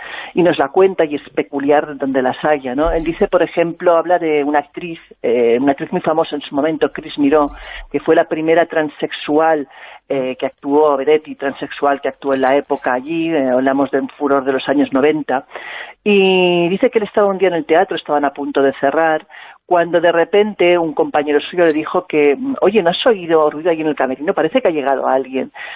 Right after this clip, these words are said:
Ese ruido lo oyó precisamente en el camerino que Chris utilizaba cuando venía a actuar. Dice que él se acercó al camerino extrañado por el ruido,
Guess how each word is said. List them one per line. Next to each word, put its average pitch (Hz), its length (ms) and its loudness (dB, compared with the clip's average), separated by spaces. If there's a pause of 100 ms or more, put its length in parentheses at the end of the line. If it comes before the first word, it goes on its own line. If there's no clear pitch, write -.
(160)
Ese - 200 0
ruido 226 240 2
lo 202 60 2
oyó 185 140 2
precisamente 180 480 -2
en 180 40 2
el 165 80 -4
camerino 151 340 0
que 151 140 -2
Chris 190 280 -4
utilizaba 147 480 0
cuando 135 240 -2
venía 131 280 0
a - 20 4
actuar. 135 480 -2 (380)
Dice 160 180 0
que 180 140 2
él 190 120 2 (160)
se 139 220 2
acercó 135 380 -2
al 156 80 0
camerino 156 340 -4
extrañado 143 500 2
por 143 140 0
el 135 100 4
ruido, 156 340 2